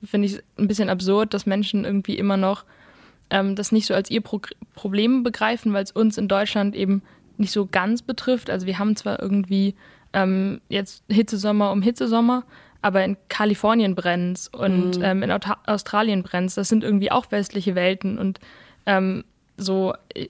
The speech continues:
Speaker 1: Menschen schieben das irgendwie weg, wenn, wenn Menschen in, in, in der südlichen Welt kein Wasser mehr haben, das kriegen Menschen irgendwie weggeschoben. Ähm, aber ich verstehe es nicht, dass Menschen das wegschieben können, wenn Kalifornien brennt.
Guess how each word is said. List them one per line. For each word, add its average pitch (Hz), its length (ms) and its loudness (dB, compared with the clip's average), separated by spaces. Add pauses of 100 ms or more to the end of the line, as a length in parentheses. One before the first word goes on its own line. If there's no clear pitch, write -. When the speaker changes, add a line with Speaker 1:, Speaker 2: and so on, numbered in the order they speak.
(120)
Speaker 1:
Menschen 202 360 2
schieben 220 260 2
das 202 140 -2
irgendwie 202 240 2
weg, 220 260 2
wenn, 196 300 0
wenn 190 420 0
Menschen 196 400 0
in, 196 260 -2
in, 196 360 0
in 208 320 -4
der 202 200 2
südlichen 214 360 4
Welt 196 180 2
kein 190 160 0
Wasser 233 220 0
mehr 190 160 0
haben, 190 200 2
das 190 160 -4
kriegen 202 160 0
Menschen 196 220 0
irgendwie 190 180 0
weggeschoben. 208 480 0 (640)
Ähm, 190 460 2
aber 196 120 0
ich 190 80 -2
verstehe 220 280 -2
es 220 60 0
nicht, 208 160 0
dass 202 120 -4
Menschen 196 280 0
das 185 120 -4
wegschieben 196 480 -2
können, 196 360 0
wenn 190 320 0
Kalifornien 196 540 -2
brennt. 208 380 -4